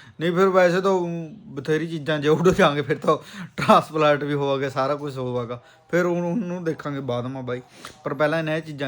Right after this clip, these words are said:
ਜੇ, ਇਹਨਾਂ ਚੀਜ਼ਾਂ ਜੇ ਨੇ ਇੰਨੇ ਕੁ ਵਾਲ ਵੀ ਰੁਕ ਜਾ ਮੇਰੇ ਬਹੁਤ ਆ, ਕੋਈ ਚੱਕਰ ਨਹੀਂ ਹੈ, ਕਿ ਉਹ ਅੱਗਾ ਅੱਗਾ ਆ ਜਾਓ ਤਾਂ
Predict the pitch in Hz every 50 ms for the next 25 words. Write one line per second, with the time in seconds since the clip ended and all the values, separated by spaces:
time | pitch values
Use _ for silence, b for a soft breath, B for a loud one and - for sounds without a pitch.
0 | 127 127 139 143 139 127 - - 139 139 135 139 143 147 147 165 147 139 151 147
1 | 139 135 147 147 151 151 156 156 151 151 151 151 151 156 165 170 151 165 156 160
2 | 160 156 156 156 156 151 143 143 151 147 147 147 151 147 135 131 143 156 165 156
3 | - - 147 139 131 139 135 - - 123 123 120 120 120 117 - B B B B
4 | B B B B B B _ - 151 151 147 139 147 156 147 135 151 147 143 139
5 | 135 139 139 135 135 131 147 147